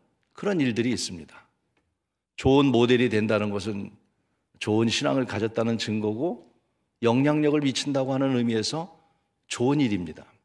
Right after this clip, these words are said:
하지만 사람이 신앙의 기준이 될 수 있을까요? 틀림없이 실망할 것입니다.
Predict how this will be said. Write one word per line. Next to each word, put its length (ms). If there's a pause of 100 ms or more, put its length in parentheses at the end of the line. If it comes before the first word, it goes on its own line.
(240)
하지만 340
사람이 680 (360)
신앙의 640 (380)
기준이 480
될 140
수 140
있을까요? 500 (2750)
틀림없이 580
실망할 460
것입니다. 540